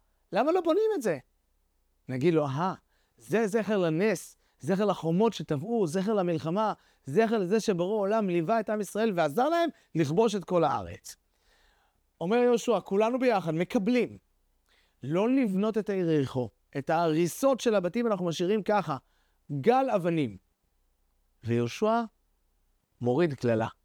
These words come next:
אומר יהושע, הוא מקלל ואומר, "כל מי שיבנה את העיר יריחו, ימותו לו, יקבור את כל בניו בחייו."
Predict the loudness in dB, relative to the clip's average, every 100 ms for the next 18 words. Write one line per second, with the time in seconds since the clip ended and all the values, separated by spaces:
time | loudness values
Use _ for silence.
0 | _ _ _ _ _ -8 -2 0 0 -2
1 | 0 -2 0 2 2 0 -6 _ _ _
2 | _ -2 0 2 0 -4 -10 _ _ _
3 | -4 0 0 0 -2 -6 _ _ _ -4
4 | 2 2 2 0 0 0 0 0 2 0
5 | 0 -2 -4 -8 -10 _ _ _ _ _
6 | _ _ _ _ _ -4 0 2 2 -2
7 | 2 2 2 -2 -2 0 0 0 0 2
8 | 2 0 -2 -4 -2 0 -2